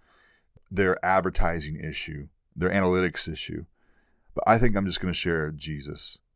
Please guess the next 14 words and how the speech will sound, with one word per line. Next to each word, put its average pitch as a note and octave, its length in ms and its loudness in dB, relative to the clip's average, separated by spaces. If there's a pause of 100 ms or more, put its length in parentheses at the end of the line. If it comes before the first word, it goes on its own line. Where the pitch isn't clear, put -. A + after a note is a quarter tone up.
with D2+ 260 -14
them. D2 240 -20 (1040)
And F2+ 340 -2 (140)
you G2+ 100 -2
know G2+ 120 4
what? G2+ 180 6
This E2 160 -8
is F2 120 -4 (120)
God's G2+ 340 6
business. A#2 560 0
That's - 160 -14
what - 80 -18
they E2+ 80 -4
said. G2 300 -2